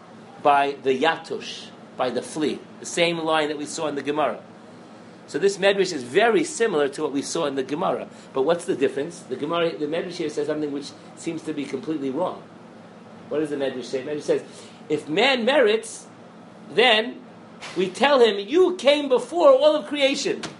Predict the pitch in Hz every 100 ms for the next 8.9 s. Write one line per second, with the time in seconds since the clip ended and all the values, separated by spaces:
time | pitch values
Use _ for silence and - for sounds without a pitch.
0 | - - - - - - - - 139 214
1 | 208 196 - 202 165 113 107 - 139 139
2 | 139 131 123 170 - - - - 131 -
3 | 220 214 226 - - - - - 180 190
4 | 151 - - - - - 135 - - -
5 | - - - - 247 - - 113 113 -
6 | - - - 147 147 139 - 143 143 131
7 | 123 123 135 143 127 131 113 110 135 123
8 | 113 - 147 - 123 - 147 -